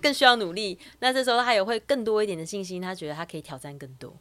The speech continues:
所以很多时候是从那个，其实是建立信心这件事情对很多人来说是非常重要的。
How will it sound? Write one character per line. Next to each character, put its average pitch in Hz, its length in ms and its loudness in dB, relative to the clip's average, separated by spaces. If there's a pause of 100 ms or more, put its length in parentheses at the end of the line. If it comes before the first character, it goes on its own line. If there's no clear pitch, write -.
(340)
所 226 120 0
以 247 100 2
很 214 180 -4
多 233 240 -2
时 196 200 -8
候 214 200 -4
是 220 200 -8
从 175 260 -10
那 196 100 -6
个， 170 320 -4
其 202 200 -10
实 240 80 -10
是 233 40 -12
建 226 240 -6
立 202 120 -6
信 185 260 -8
心 156 360 -10 (280)
这 208 120 -8
件 196 160 -2
事 202 200 -6
情 156 200 -10
对 190 140 -4
很 147 140 -8
多 160 140 -8
人 151 60 -8
来 139 60 -12
说 143 140 -14
是 156 100 -14
非 143 120 -16
常 127 100 -18
重 - 200 -16
要 101 160 -12
的。 - 60 -20